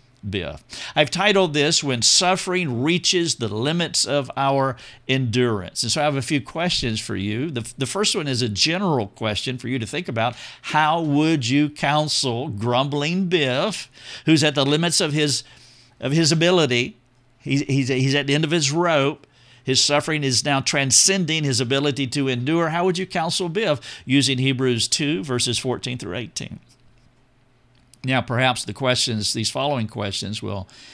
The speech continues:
uh, give you some kind of direction. Number two, how are the Savior's suffering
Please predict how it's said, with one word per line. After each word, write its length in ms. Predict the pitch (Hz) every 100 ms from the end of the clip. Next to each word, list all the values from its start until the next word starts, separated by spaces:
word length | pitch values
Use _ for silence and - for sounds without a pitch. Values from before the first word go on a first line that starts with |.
| - - _ -
uh, 100 | 110 113
give 200 | 120 117
you 100 | 113
some 240 | - 113
kind 220 | 131 113
of 80 | 107
direction. 420 | 113 110 104 -
Number 220 | 131 151
two, 360 | 156 127 123 - - _ - - - - - - _ - - -
how 440 | - 175 190 190 -
are 260 | 160 160 156
the 140 | 113
Savior's 640 | - 143 147 123 117 107 104
suffering 800 | - 139 147 170 - 190 202